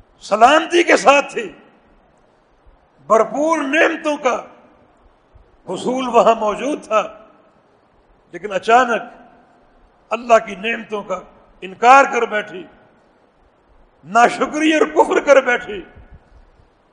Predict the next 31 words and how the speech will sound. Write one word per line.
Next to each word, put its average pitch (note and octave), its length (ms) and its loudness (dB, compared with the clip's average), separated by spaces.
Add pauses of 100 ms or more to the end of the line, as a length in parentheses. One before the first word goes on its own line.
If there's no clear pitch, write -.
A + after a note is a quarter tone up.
(240)
جس - 180 -12
کی A#3 140 -10
سب C#4+ 300 2
سے C4+ 120 0
واضح A#3 380 2
صورت A3 320 -12
یہ G3+ 200 -8
ہے E3+ 200 -10 (920)
کہ E3 80 -12
نعمت C#4 440 -2
تو C4+ 120 2
اللہ D#4 420 8
کی F4 160 4
ہے، B3 320 4 (840)
اسے C4+ 180 -4
غیر C#4 300 4
اللہ F4 360 8
کے D#4+ 100 4
ساتھ C4+ 280 4
جوڑ B3 240 6
دیا A#3+ 280 -2
گیا F#3+ 240 -10 (960)
اور - 100 0
غیر A#3+ 280 2
اللہ D4+ 360 6
کے C#4+ 80 0
نام C4+ 200 0
الاٹ B3+ 400 8
کر C#4 100 0
دیا C4+ 280 -2
گیا۔ G3 220 -14